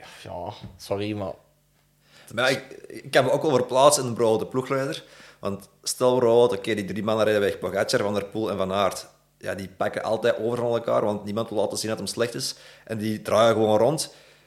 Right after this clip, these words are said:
Speaker 2: Ga het dan, als, als je nog twee ploegmaats hebt, nog één ervan op kop laten rijden, wetende dat je niet kan terugkomen op de hellingsstroken? Ah, dat is gewoon, ja, dat is gewoon game over. Als die mannen vertrekken, is het gewoon game over. Ja, dat is gewoon zo.
Speaker 1: Ja.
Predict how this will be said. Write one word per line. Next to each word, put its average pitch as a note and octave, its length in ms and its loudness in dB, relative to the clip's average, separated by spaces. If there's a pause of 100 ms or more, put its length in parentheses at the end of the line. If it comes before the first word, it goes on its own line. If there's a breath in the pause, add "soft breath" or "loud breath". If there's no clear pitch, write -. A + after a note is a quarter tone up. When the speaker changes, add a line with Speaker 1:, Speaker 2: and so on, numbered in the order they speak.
(340 soft breath)
Speaker 2:
Ga B2 160 2
het A2+ 120 4
dan, B2+ 160 4
als, B2 280 2
als B2 160 0
je B2+ 80 2
nog G#2+ 140 0
twee B2+ 300 2
ploegmaats B2+ 640 0
hebt, - 420 -2 (540)
nog B2 100 -6
één C3 320 -2
ervan A#2 220 2
op - 120 -2
kop C#3+ 160 2
laten C#3+ 260 4
rijden, C#3 260 6
wetende A#2+ 520 2
dat A#2 220 0
je A#2+ 140 0
niet B2+ 180 -4
kan B2 160 4
terugkomen C#3+ 480 0
op C#3 120 -2
de B2+ 60 0
hellingsstroken? C3+ 720 2
Ah, C#3 140 4
dat C#3 140 2
is E3 180 2
gewoon, D#3+ 240 4
ja, D3 80 6
dat A#2+ 120 -2
is D3+ 140 2
gewoon D#3+ 200 2
game C3+ 240 6
over. G3+ 300 8
Als C#3+ 100 8
die C#3+ 100 4
mannen F#3 200 8
vertrekken, F#3 400 8
is F3+ 80 6
het - 100 2
gewoon F3 180 6
game D3 320 10
over. G3+ 260 8
Ja, C3+ 100 6
dat - 160 2
is E4+ 160 0
gewoon E4 240 0
zo. B2+ 120 6
Speaker 1:
Ja. C3+ 120 10